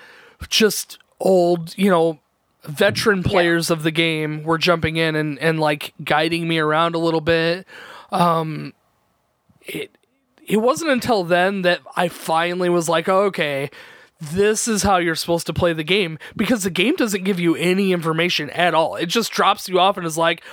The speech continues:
Speaker 1: "All right, bye." <laughs>
Speaker 2: I couldn't e-, you kept telling me to go find you. I couldn't even figure out how to open the map. Like, I just, I was so lost. <laughs>
Speaker 1: Yeah.
Speaker 2: I didn't know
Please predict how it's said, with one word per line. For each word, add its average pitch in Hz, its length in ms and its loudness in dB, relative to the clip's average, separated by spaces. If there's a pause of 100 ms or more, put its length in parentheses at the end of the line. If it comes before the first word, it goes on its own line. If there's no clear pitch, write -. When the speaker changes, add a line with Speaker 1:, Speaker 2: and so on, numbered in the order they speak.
Speaker 1:
"All 247 80 2
right, 233 160 0
bye." 208 520 2
<laughs> - 100 -20
Speaker 2:
I - 1000 -6
couldn't 453 320 0
e-, 254 140 0
you 330 80 2
kept 427 220 -2
telling 370 340 0
me 339 140 2
to 302 40 -4
go 254 160 0
find 294 400 0
you. 330 200 2
I - 80 4
couldn't 466 300 0
even 311 160 2
figure 339 260 0
out 254 120 4
how 254 60 -2
to 277 100 2
open 269 240 2
the 202 80 0
map. 196 420 0 (580)
Like, 240 180 2
I 226 160 2
just, 277 640 -2 (220)
I 269 500 0
was 214 180 0
so - 240 0
lost. 151 380 0 (240)
<laughs> - 240 -4
Speaker 1:
Yeah. 247 520 0
Speaker 2:
I 294 100 -6
didn't 311 140 2
know 277 120 2